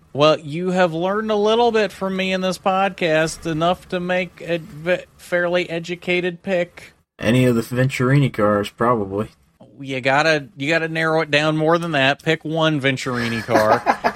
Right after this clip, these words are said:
Speaker 2: <laughs>
Speaker 1: You've got
Speaker 2: I don't
Speaker 1: four
Speaker 2: even remember
Speaker 1: options.
Speaker 2: who
Speaker 1: You've
Speaker 2: was
Speaker 1: got
Speaker 2: in this.
Speaker 1: Balkin, Amber Balkin, Jesse Love, Gus Dean, or Tony Breidinger.
Speaker 2: We'll go with Gus Dean.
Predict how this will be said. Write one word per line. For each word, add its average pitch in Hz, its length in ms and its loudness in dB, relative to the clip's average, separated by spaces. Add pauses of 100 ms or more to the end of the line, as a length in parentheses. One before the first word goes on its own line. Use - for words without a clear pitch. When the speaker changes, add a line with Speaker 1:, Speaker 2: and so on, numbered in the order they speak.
Speaker 2:
<laughs> - 40 -6
Speaker 1:
You've 135 180 0
got 165 300 0
Speaker 2:
I - 40 -8
don't - 80 -2
Speaker 1:
four 175 100 2
Speaker 2:
even 196 100 4
remember 180 280 4
Speaker 1:
options. 135 260 2
Speaker 2:
who 135 60 2
Speaker 1:
You've - 80 4
Speaker 2:
was - 80 4
Speaker 1:
got 135 160 2
Speaker 2:
in 104 100 -2
this. 135 100 4
Speaker 1:
Balkin, 185 580 2 (420)
Amber 185 280 2
Balkin, 180 600 4
Jesse 170 440 0
Love, 156 520 2 (300)
Gus 151 340 2
Dean, 147 400 0
or 127 160 -4
Tony 147 320 0
Breidinger. 117 640 2 (260)
Speaker 2:
We'll 110 100 -4
go 110 160 6
with 104 360 0
Gus 101 220 2
Dean. 101 460 -2